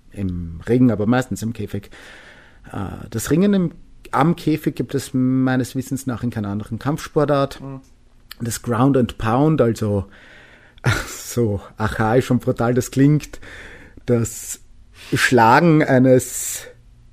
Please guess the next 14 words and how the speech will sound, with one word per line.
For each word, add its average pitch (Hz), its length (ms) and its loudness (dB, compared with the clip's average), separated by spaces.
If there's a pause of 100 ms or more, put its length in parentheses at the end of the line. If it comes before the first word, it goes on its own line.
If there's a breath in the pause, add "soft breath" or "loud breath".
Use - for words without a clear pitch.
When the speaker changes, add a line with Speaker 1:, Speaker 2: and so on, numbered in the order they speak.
(260)
Speaker 1:
Gegners 139 580 6
am 127 200 2
Boden, 165 500 4 (1300 soft breath)
äh, 107 300 -6
ist - 680 -8
eine, 107 540 0 (920 soft breath)
das 127 140 2
ist 226 160 2
nicht 214 200 2
so - 100 4
einfach, 135 360 0
wie 123 80 0
alle 107 180 -2
glauben. 120 540 -4